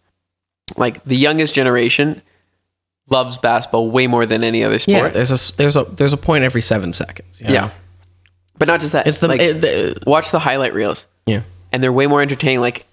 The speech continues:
Speaker 1: a baseball highlight reel is like, a guy had a homer, a guy got, like,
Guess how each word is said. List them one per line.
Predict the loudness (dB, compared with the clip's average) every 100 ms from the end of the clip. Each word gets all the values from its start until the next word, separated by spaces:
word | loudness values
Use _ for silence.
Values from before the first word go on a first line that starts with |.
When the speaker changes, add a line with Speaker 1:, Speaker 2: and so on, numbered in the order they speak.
| _ -4
Speaker 1:
a |
baseball | 0 0 0 -2
highlight | 0 0 0
reel | 0 0
is | 0
like, | -2 -4 _
a | -2
guy | 0 0
had | 2 2
a | 2
homer, | 2 2 0 0
a |
guy | 0 0
got, | 2 0
like, | -2 -6